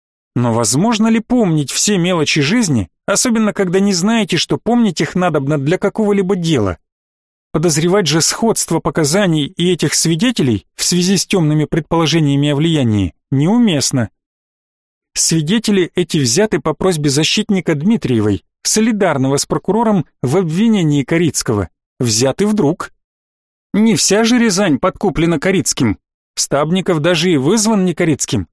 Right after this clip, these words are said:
Явление его на суд зависело от Сапожкова. Неужели, если бы здесь было подтасованное показание, Корицкий не вызвал бы его на суд? Обвинительная власть, кроме разбора показаний свидетелей и оценки улик,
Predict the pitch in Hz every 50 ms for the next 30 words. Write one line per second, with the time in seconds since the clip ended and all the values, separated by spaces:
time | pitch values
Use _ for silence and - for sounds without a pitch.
0 | _ _ _ _ - 127 135 156 151 151 175 214 226 233 220 190 170 156 147 175
1 | 208 202 190 185 - - 214 208 156 123 143 151 151 180 - - 185 170 175 180
2 | 180 - 185 160 - 196 - - - 247 202 135 113 92 - _ _ _ _ _
3 | _ _ _ _ _ _ _ _ _ _ _ _ _ _ _ _ _ _ _ _
4 | - 135 123 123 117 107 175 240 233 190 147 175 214 - 214 190 165 156 147 120
5 | 120 175 208 170 139 151 202 190 160 - 180 160 - _ - 170 151 - - 262
6 | 262 254 202 185 175 160 139 160 - 175 151 135 147 131 113 107 101 90 - _
7 | _ _ _ - 165 175 208 254 247 - - - 214 196 202 226 233 240 220 151
8 | 143 160 160 143 147 165 170 160 165 165 165 196 - - - 131 - - - _
9 | _ _ _ _ _ _ _ _ _ _ _ _ _ _ _ _ _ _ _ _
10 | _ _ _ _ _ _ _ _ - 147 147 139 135 139 160 180 196 233 220 -
11 | 208 196 190 185 170 156 127 131 151 190 220 - - - - - - 165 170 175
12 | 175 165 165 135 123 131 165 196 196 170 - 160 - 165 139 147 180 196 190 165
13 | - - 156 147 131 151 175 - - 180 185 180 156 131 - - 160 165 151 139
14 | - - 190 196 185 160 - 165 147 131 135 160 226 240 - -